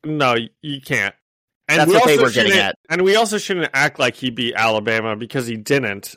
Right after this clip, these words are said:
Speaker 1: But speaking of beating Alabama, Michigan did beat Alabama last week.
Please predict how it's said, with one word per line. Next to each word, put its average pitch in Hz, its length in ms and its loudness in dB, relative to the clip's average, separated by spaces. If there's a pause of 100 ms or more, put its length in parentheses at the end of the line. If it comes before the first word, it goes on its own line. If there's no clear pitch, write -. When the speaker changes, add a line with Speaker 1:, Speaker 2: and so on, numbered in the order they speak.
(220)
Speaker 1:
But 143 360 2 (360)
speaking 151 480 -4
of 170 180 2
beating 131 280 0
Alabama, 110 760 -2 (680)
Michigan 139 540 0
did 131 240 0
beat 117 160 0
Alabama 110 680 0 (280)
last 110 440 -2
week. 104 440 -8